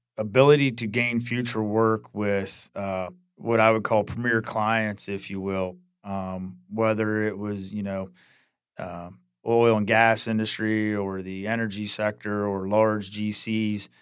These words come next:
Um, they wanna know and look at what your T R, T R I R is,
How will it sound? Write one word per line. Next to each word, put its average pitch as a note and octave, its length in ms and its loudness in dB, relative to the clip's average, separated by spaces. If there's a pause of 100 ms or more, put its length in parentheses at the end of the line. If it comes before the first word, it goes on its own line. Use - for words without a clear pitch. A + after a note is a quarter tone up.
(300)
Um, F2+ 540 -6
they A2+ 160 2
wanna B2 260 2
know A2+ 300 4
and G#2+ 100 0
look A2 220 2
at G#2 160 0
what G#2+ 120 0
your G2 140 -8
T A2 240 0
R, G2+ 340 4 (160)
T B2+ 220 0
R G#2+ 220 4
I G#2 280 2
R F2+ 340 -4 (140)
is, F#2 500 -4